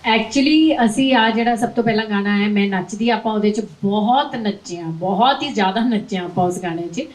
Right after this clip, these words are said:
ਅਸੀਂ ਵੀ ਐਕ-, ਜਦੋਂ ਫਾਈਨਲ ਐਡਿਟ ਦੇਖਿਆ ਤਾਂ ਅਸੀਂ ਦੋਵਾਂ ਨੇ ਰਿਅਲਾਈਜ਼ ਕੀਤਾ, "ਇੰਨਾ ਨੱਚ ਲਿਆ ਅਸੀਂ।" ਤੇ, ਅਹ, ਪਹਿਲੀ ਗੱਲ ਤਾਂ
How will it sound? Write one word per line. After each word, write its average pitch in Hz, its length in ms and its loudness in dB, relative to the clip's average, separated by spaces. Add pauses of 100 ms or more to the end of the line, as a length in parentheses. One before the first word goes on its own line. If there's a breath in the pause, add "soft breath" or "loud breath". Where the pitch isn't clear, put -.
(440 loud breath)
ਅਸੀਂ 240 180 0
ਵੀ 269 80 4
ਐਕ-, 233 320 0
ਜਦੋਂ 226 360 2
ਫਾਈਨਲ 214 480 0
ਐਡਿਟ 208 340 0
ਦੇਖਿਆ 202 280 0
ਤਾਂ 214 180 -2
ਅਸੀਂ 202 180 -4
ਦੋਵਾਂ 196 200 0
ਨੇ 208 140 0
ਰਿਅਲਾਈਜ਼ 180 340 -4
ਕੀਤਾ, 214 200 -14
"ਇੰਨਾ 180 360 0
ਨੱਚ 359 300 0
ਲਿਆ 370 200 2
ਅਸੀਂ।" 370 220 -8 (500 loud breath)
ਤੇ, 269 400 -4
ਅਹ, 202 420 -4 (340)
ਪਹਿਲੀ 254 300 -2
ਗੱਲ 277 200 -4
ਤਾਂ 262 220 -6